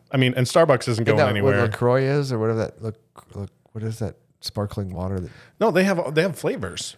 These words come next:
Speaker 2: Yeah, but
Speaker 1: They
Speaker 2: they
Speaker 1: have, like,
Speaker 2: don't,
Speaker 1: watermelon,
Speaker 2: you can't taste them.
Speaker 1: pineapple.
Speaker 2: They just taste like licking a battery. You wanna talk about love to hate? It's that.
Speaker 1: <laughs> Yeah, but, oh, but pe-, people fawn over
Speaker 2: Oh,
Speaker 1: that.
Speaker 2: they do. They think that's the
Speaker 1: Right.
Speaker 2: greatest stuff ever. And I'm like, "This is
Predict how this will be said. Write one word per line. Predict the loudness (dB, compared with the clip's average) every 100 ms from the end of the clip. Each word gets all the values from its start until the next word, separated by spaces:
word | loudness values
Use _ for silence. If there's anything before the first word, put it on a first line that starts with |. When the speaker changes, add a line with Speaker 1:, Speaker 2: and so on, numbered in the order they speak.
| -4
Speaker 2:
Yeah, | -4
but | 0
Speaker 1:
They |
Speaker 2:
they | 2
Speaker 1:
have, |
like, | 2
Speaker 2:
don't, | 2
Speaker 1:
watermelon, | 6 6 6 6 4 4
Speaker 2:
you |
can't | 2
taste | 2 2
them. | 0
Speaker 1:
pineapple. | 0 0
Speaker 2:
They | 0
just | 0 -2
taste | -2 0
like | 0
licking | 0 -2 -4 -8
a | -8
battery. | -8 -8 -12 -18 -20 -6
You | -6 0 2
wanna | 6
talk | 4
about | 4 4
love | 2 2
to | 2
hate? | 4 2
It's | 0 0
that. | 0 0 -2 -6 -12 -12
Speaker 1:
<laughs> | _ _ -12 -8 -6 -2 -4 0
Yeah, | 2 4
but, | 4
oh, | 4 4
but | 4 2
pe-, | 0 -4
people | 0 -2 -2
fawn | -6 -2 2 2 0
over | -2
Speaker 2:
Oh, | 2
Speaker 1:
that. | 4
Speaker 2:
they | 6 4
do. | 4
They | 2
think | 0 0
that's | 0
the | 0
Speaker 1:
Right. |
Speaker 2:
greatest | 2 2 0
stuff | 2
ever. | 2 2
And | 0
I'm | -2
like, | -4
"This | -4 -4 -4
is | -6 -10